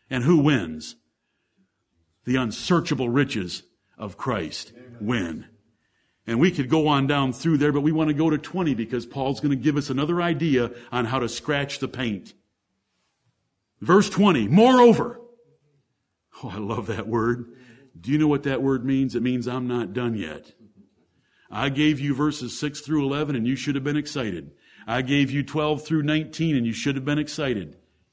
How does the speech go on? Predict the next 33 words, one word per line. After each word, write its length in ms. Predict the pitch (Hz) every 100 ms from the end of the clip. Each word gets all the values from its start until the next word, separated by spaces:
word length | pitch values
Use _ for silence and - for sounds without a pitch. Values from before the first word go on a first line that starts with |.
| _ _ -
I 140 | 107
got 240 | 107 117
a 60 | 113
little 160 | 123 113
bit 180 | 120
more. 420 | 113 131 131 87 - _ _ _
Do 80 | -
you 60 | 139
know 80 | 123
how 180 | 131
Elihu 460 | 127 123 131 135 143
would 160 | 139 123
put 160 | 147
it 260 | 151 - - - _ _ _ _ _ _ _ _ _ _
in 120 | 127
the 80 | 117
book 180 | 131 135
of 60 |
Job? 420 | 107 135 139 147 - - _ _ _ _ _ _ _ _ _ _ _ _ _
"Suffer 400 | - 175 - 123
me 140 | 120
a 80 | 110
little." 400 | 117 123 135 - _ _ _ _
I 180 | 123 123
have 260 | 127 117
yet 240 | 113 131 127
to 80 | 117
speak 400 | - 151 135 110
on 120 | 110
behalf 420 | 101 101 107 104
of 140 | 101
my 180 | 104 101
Maker. 420 | 104 107 104 78